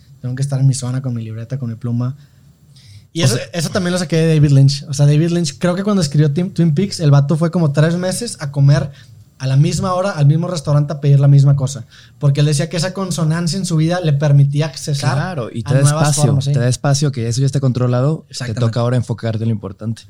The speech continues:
Speaker 1: Eso, eso procuro hacerlo mucho con mi ropa y con, con, también con el ritual de creativo, que se parezca mucho para que no esté pensando en otras cosas que no sea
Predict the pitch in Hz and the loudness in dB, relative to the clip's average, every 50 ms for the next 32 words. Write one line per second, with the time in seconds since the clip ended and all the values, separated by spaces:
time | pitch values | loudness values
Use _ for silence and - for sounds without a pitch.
0 | - - - - - 143 143 139 - 202 185 156 165 170 - 175 151 143 151 156 | -20 -20 -20 -14 -6 -2 2 2 2 2 2 0 -2 -2 -4 -6 -6 -4 -4 -4
1 | 151 143 170 156 156 151 147 139 143 147 - 151 147 139 135 139 147 156 156 - | -4 -2 -2 -2 0 2 2 2 0 0 0 2 4 4 4 4 2 0 -2 -4
2 | 170 170 170 170 151 139 143 - 127 120 117 107 98 - - 120 113 110 104 - | -6 -6 -4 -6 -6 -8 -6 -6 -8 -8 -8 -10 -12 -12 -10 -10 -10 -10 -10 -8
3 | 117 117 117 113 - 139 139 143 139 131 127 - 123 131 131 131 135 147 135 139 | -8 -8 -8 -4 0 2 4 4 2 0 -2 -4 -4 -4 -4 -2 -2 -2 -2 0
4 | 135 131 120 123 131 135 - 131 123 135 135 - 170 160 156 156 143 147 175 151 | -2 -4 -4 -4 -6 -6 -6 -4 -6 -6 -6 -4 -2 -2 0 0 0 -2 -4 -4
5 | 156 147 135 139 - 135 120 113 107 - - - _ - - - 135 135 135 139 | -4 -4 -4 -4 -4 -8 -10 -10 -14 -20 -20 -20 _ -20 -12 -8 -6 -4 -4 -4
6 | - 151 143 139 151 151 143 143 147 143 143 143 147 147 139 135 139 - 139 139 | -4 -4 -2 0 2 2 2 2 2 2 4 4 4 4 2 0 0 0 -2 -2
7 | 139 - 131 127 123 131 123 - 104 107 117 113 - 127 123 127 123 - | -2 -2 -4 -8 -8 -8 -6 -4 -4 -4 -4 -6 -8 -8 -8 -8 -8 -12